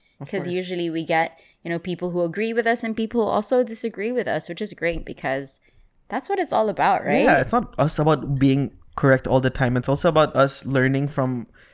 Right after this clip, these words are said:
Speaker 1: our mistakes and what we actually don't know.
Speaker 2: I
Speaker 1: So
Speaker 2: like this community that we're building.
Speaker 1: Thank you, guys. Thank you for all the support.
Speaker 2: A happy community, a handy community.
Speaker 1: Handy community.
Speaker 2: Hand
Speaker 1: Anything
Speaker 2: gang.
Speaker 1: you wanted. The hand gang. I like the hand
Speaker 2: Yeah.
Speaker 1: gang.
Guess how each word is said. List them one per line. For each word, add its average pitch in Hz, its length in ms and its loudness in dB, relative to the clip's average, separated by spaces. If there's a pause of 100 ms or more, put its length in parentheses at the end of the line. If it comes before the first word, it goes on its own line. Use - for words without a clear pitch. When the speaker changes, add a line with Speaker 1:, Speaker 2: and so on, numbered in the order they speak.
(160)
Speaker 1:
our 185 120 4
mistakes 202 440 2
and 147 200 4
what 139 200 4
we 135 120 2
actually 131 320 -2
don't 120 280 -2
know. 107 280 -10
Speaker 2:
I - 20 -18 (140)
Speaker 1:
So 185 60 -2
Speaker 2:
like 175 200 -2
this - 160 -10
community - 680 -12
that 135 140 -10
we're 139 160 -10
building. - 560 -12
Speaker 1:
Thank 202 220 -2
you, 190 40 0
guys. 127 320 4
Thank 139 200 -6
you 147 80 -8
for - 180 -4
all 127 140 0
the 123 120 -4
support. - 800 -8
Speaker 2:
A 185 80 -6
happy 170 560 -8
community, - 640 -12
a 165 60 -6
handy 147 520 -8
community. - 640 -16
Speaker 1:
Handy 139 420 0
community. - 680 -10
Speaker 2:
Hand 165 340 -4
Speaker 1:
Anything 185 300 4
Speaker 2:
gang. 160 40 2
Speaker 1:
you 147 120 2
wanted. 123 340 -4
The 127 80 0
hand 151 300 2
gang. 127 280 -2
I 131 60 0
like 139 160 0
the 147 80 2
hand 143 300 4
Speaker 2:
Yeah. 127 140 -2
Speaker 1:
gang. 120 380 0